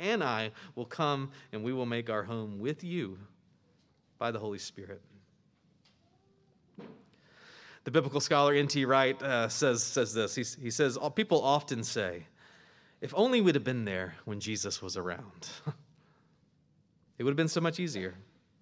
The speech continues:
He would have explained everything to us. He would have told us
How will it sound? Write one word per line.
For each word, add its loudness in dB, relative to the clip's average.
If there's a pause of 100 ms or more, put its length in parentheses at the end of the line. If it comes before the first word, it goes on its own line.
(760)
He 0
would 8
have 4
explained 0
everything 0
to -2
us. -2
He -6
would -4
have -14
told -4
us -6